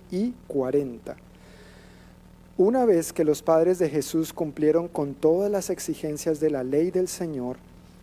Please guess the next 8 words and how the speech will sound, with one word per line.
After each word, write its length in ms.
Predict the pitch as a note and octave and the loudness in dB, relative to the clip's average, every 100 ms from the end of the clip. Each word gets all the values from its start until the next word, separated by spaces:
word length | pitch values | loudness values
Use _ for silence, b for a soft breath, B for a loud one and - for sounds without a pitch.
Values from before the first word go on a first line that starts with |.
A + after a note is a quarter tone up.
| - | -2
regresaron 680 | D#3 D3 D3 C#3+ D#3+ E3 F3 | 0 2 2 2 2 2 2
a 80 | D#3+ | -2
su 180 | D#3 C#3 | -4 -4
casa 520 | C#3 C#3+ C#3+ D#3+ D#3+ - - | -2 -2 -2 -4 -6 -8 0
en 220 | D#3+ D#3+ | 0 0
Nazaret 460 | C#3+ C#3+ C3+ C3 B2+ | -4 -4 -2 -2 -2
de 120 | C3+ | -2
Galilea. 540 | C3 B2+ B2 B2 - | -2 -4 -4 -4 -6